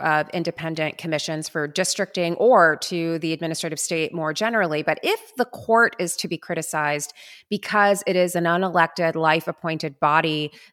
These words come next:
that is actually engaged in making policy, could you say the same of these regulatory bodies, whether they are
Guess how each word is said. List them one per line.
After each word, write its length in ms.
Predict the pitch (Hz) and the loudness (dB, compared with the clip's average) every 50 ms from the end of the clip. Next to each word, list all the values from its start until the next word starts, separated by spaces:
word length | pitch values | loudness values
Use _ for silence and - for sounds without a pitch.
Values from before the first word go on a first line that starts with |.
| _ | _
that 180 | 202 175 170 175 | 4 4 4 4
is 160 | 175 175 - - | 0 -2 0 2
actually 480 | 170 175 175 - - 190 170 170 160 | 2 2 2 0 -4 -2 -2 -2 -2
engaged 540 | 160 156 151 147 151 151 147 151 - - - - | -2 -2 -2 -2 -2 -2 -4 -6 -8 -10 -12 -10
in 120 | - 156 151 | -10 -8 -6
making 340 | 147 151 151 - 151 147 147 | -4 -6 -6 -6 -8 -10 -10
policy, 600 | - - 170 175 170 160 - - 131 120 110 - _ | -4 -4 -2 -2 -2 -4 -6 -6 -6 -6 -8 -10 _
could 180 | - - 359 - _ _ | -10 -10 -10 -10 _ _
you 80 | 403 359 | -6 -6
say 200 | - - 349 349 | -4 -6 -8 -8
the 120 | 277 240 | -6 -6
same 500 | - - - - 180 202 226 269 285 269 - - | -6 -6 -4 -4 -4 -4 -6 -6 -8 -8 -6 -4
of 320 | - 208 214 214 202 196 - | -2 -2 -2 -2 -4 -6 -10
these 320 | - 202 214 208 202 - - - | -8 -6 -4 -4 -4 -4 -6 -4
regulatory 800 | 170 185 180 175 196 208 208 208 208 - - 202 202 196 190 | -2 -2 -2 -2 -2 -4 -4 -4 -6 -6 -6 -4 -4 -2 -4
bodies, 540 | 185 - - - 196 202 208 - - - - | -2 -2 0 0 0 0 -2 -4 -6 -4 -2
whether 360 | 185 180 180 190 185 185 185 | -2 -2 0 0 0 0 0
they 220 | 180 180 180 180 180 | 0 0 0 2 2
are 320 | 170 160 160 160 165 170 | 4 4 4 4 2 0